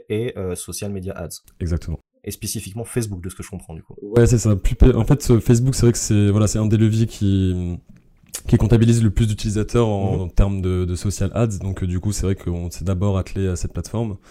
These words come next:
Speaker 2: Euh, ensuite, effectivement, on fait du LinkedIn, on fait du Pinterest, on fait du TikTok même maintenant, enfin,
Speaker 1: Ok.
Speaker 2: et cetera, et cetera. Mais vraiment, voilà, notre forte expertise historique, on va dire, ça fait cinq ans qu'on est dessus, euh, tous les jours, c'est vraiment Google et Facebook.
Speaker 1: Ok,
Speaker 2: Voilà.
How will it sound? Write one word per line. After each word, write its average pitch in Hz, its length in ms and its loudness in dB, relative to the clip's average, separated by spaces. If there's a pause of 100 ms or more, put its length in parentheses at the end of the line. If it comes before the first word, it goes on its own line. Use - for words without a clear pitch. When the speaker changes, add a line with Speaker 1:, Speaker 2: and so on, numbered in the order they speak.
(400)
Speaker 2:
Euh, 82 80 -4
ensuite, 92 340 -4
effectivement, 90 440 -4
on 98 60 -6
fait 90 120 -4
du 85 100 -4
LinkedIn, 90 380 -4
on 87 80 -10
fait 87 100 -10
du 82 80 -8
Pinterest, 90 640 -6
on 87 80 -8
fait 87 160 -6
du 82 120 -6
TikTok - 380 -10
même 92 160 -8
maintenant, 92 480 -8
enfin, 87 220 -10
Speaker 1:
Ok. 85 180 -8
Speaker 2:
et 80 200 -10
cetera, - 280 -6
et 82 40 -12
cetera. 87 360 -6 (320)
Mais 101 100 -2
vraiment, 110 240 4
voilà, 104 160 4
notre 98 260 -2
forte - 260 2
expertise 107 520 0 (380)
historique, 104 540 -2
on 92 40 -6
va 90 120 0
dire, 101 260 -2
ça - 220 -8
fait 87 100 -6
cinq 95 220 -6
ans 104 80 -2
qu'on 92 200 -6
est 90 80 -2
dessus, 92 380 -6
euh, 80 340 -6 (120)
tous - 100 -12
les 98 100 -4
jours, 101 300 -4
c'est - 220 -6
vraiment 92 240 -4
Google 95 480 -2 (240)
et 95 40 -4
Facebook. 82 420 -8 (220)
Speaker 1:
Ok, - 280 -18
Speaker 2:
Voilà. - 160 -20